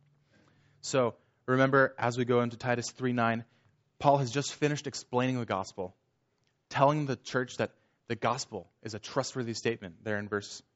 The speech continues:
chapter three, verse eight. It's a trustworthy statement. And he says that the gospel is good and profitable for all men. Those two terms especially will become really important for this, today's passage.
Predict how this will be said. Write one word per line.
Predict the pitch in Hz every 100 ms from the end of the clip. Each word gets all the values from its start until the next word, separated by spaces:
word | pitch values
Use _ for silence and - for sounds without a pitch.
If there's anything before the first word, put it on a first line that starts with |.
| -
chapter | 117 120
three, | - 117
verse | 107 107
eight. | 110 101 - _ _ _ _
It's | -
a |
trustworthy | 117 - 135 - 139 120
statement. | - 110 92 - _ _ _ _ _ _
And | 113
he | 117
says | - 113
that | 107 - _ _ _
the |
gospel | 110 107 - 107
is | - -
good | 135
and | 135 110
profitable | - - 113 120 113 104 -
for | - -
all | 101 110
men. | 104 87 82 _ _ _ _ _ _ _ _ _ _ _ _ _
Those | 117 123 135
two | - 160
terms | 165 156
especially | 131 - 127 120
will | 110
become | 110 110 101
really | 110 110
important | 104 110 92
for | -
this, | 90 -
today's | - 101 92
passage. | 95 87 - -